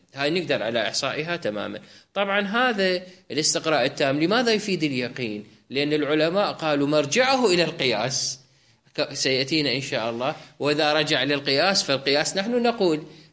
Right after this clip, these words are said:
القول الآخر والنتيجة فيه ملازمة لمقدماته وتفيد اليقين. نعم، هذا بالنسبة لقيد لذا-، ل-، لذا-، لزم عنه. أما قيد لذاته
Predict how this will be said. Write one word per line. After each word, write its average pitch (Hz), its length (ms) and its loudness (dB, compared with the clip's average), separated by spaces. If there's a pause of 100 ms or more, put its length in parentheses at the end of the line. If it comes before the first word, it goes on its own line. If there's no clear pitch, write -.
القول 147 400 2
الآخر 151 400 2
والنتيجة 156 520 2
فيه 233 400 2 (480)
ملازمة 196 520 2
لمقدماته 175 800 2
وتفيد 139 400 0
اليقين. 98 840 -6 (200)
نعم، 110 260 -8 (300)
هذا 220 300 2
بالنسبة 214 480 2
لقيد 202 400 0
لذا-، 127 300 0
ل-، 143 380 2
لذا-، 110 340 -2
لزم 160 320 2
عنه. 104 440 -4 (520)
أما 285 280 4
قيد 226 320 2
لذاته 147 800 0